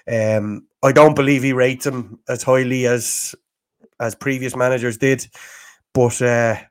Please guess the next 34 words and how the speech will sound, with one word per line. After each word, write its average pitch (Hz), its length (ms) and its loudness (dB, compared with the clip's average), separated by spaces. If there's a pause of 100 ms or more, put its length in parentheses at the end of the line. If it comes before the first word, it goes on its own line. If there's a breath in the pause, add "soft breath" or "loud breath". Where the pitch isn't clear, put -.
(300)
look, 131 220 0
he's, 127 180 -4
he's 120 160 -8
not 131 160 2
a 127 60 2
bad 127 200 2
option 123 360 -2
to 110 100 -4
have 120 260 -2
when 117 160 -6
we're 113 120 -6
stuck. - 520 -4 (760)
I 117 80 -6
don't 131 260 2
believe 123 300 -4
he's 113 140 -4
up 123 140 -4
to 120 60 -10
the 107 80 -10
quality 113 420 -4
that 113 120 -4
we 113 240 -6
wa-, 110 280 -2
where 120 180 2
we 117 140 -2
want 120 280 2
to 120 80 -8
be 110 240 -6
come 117 200 -6
the 117 100 -4
end 110 140 -6
of 107 60 -8
this 107 200 -8
season. 104 340 -10